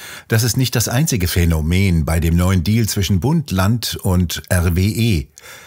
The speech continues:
Die restlichen Kohlekraftwerke in Nordrhein-Westfalen sollen bereits zweitausenddreißig weitgehend abgeschaltet sein und nicht erst wie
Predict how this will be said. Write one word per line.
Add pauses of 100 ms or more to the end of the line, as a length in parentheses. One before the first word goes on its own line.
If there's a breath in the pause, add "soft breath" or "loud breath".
(340 loud breath)
Die
restlichen
Kohlekraftwerke
in
Nordrhein-Westfalen (180 loud breath)
sollen
bereits
zweitausenddreißig (220 loud breath)
weitgehend
abgeschaltet
sein
und
nicht
erst
wie